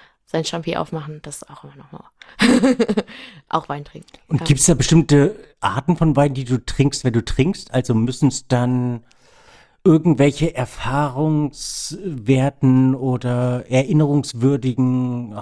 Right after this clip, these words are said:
Speaker 2: High-End-Weine sein oder deine Weinbibliothek muss aufgefüllt werden? Oder ist es dann in der Tat ein Liter halbtrocken
Speaker 1: Oh Gott.
Speaker 2: Grauburgunder Südpfalz?
Speaker 1: <laughs> Oh Gott, oh Gott.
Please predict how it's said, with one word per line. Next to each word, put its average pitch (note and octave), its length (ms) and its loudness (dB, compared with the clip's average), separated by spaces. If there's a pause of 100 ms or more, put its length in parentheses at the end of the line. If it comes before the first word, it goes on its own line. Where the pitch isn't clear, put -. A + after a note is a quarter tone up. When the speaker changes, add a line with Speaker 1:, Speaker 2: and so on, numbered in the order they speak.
Speaker 2:
High-End-Weine C3+ 720 -2
sein C3 440 0
oder A#2 240 -4
deine A#2+ 320 -2
Weinbibliothek B2+ 640 0
muss C3 140 2
aufgefüllt C3+ 480 -4
werden? C3 240 0
Oder C3 180 0
ist B2+ 140 -2
es - 160 -2
dann D3 260 0
in D#3 120 2
der C#3 160 2
Tat B2+ 400 -2 (640)
ein B2 220 2
Liter B2 420 2
halbtrocken A#2 460 -4
Speaker 1:
Oh - 20 0
Gott. - 100 -8
Speaker 2:
Grauburgunder A#2 580 -2
Südpfalz? F#3+ 680 -2
Speaker 1:
<laughs> - 60 -16 (100)
Oh - 120 -20
Gott, - 200 -18
oh - 40 -20
Gott. - 220 -16